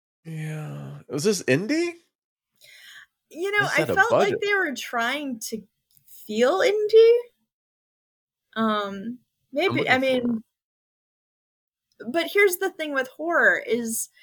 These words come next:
Speaker 2: every horror, horror, <laughs>
Speaker 1: <laughs> Every
Speaker 2: horror,
Speaker 1: horror
Speaker 2: every
Speaker 1: cries like a baby.
Speaker 2: horror cries like a baby and is <laughs>
Speaker 1: They
Speaker 2: called
Speaker 1: do.
Speaker 2: Alaskan, uh, Coastal.
Speaker 1: Yeah.
Speaker 2: Um,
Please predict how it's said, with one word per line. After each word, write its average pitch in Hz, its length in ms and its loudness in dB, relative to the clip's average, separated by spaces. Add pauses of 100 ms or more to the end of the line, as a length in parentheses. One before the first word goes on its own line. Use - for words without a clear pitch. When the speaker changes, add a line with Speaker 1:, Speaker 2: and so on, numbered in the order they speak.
(520)
Speaker 2:
every 359 380 2
horror, 220 760 -2 (280)
horror, 226 560 0 (140)
<laughs> - 100 -20
Speaker 1:
<laughs> - 140 -12
Every 277 100 -4 (220)
Speaker 2:
horror, 247 480 6 (160)
Speaker 1:
horror 214 280 4 (380)
Speaker 2:
every 381 300 2
Speaker 1:
cries 330 260 6
like 285 120 4
a 247 80 8
baby. 233 340 -4
Speaker 2:
horror 196 360 -2 (340)
cries 180 460 -4
like 262 140 -12
a 339 60 -10 (100)
baby 370 640 0
and 214 160 -4
is 247 200 2
<laughs> 269 200 -4
Speaker 1:
They - 100 -4
Speaker 2:
called 220 280 -2
Speaker 1:
do. - 80 -6
Speaker 2:
Alaskan, 247 880 2 (280)
uh, 302 380 0 (120)
Coastal. 349 460 -6 (460)
Speaker 1:
Yeah. 240 80 6
Speaker 2:
Um, 233 300 4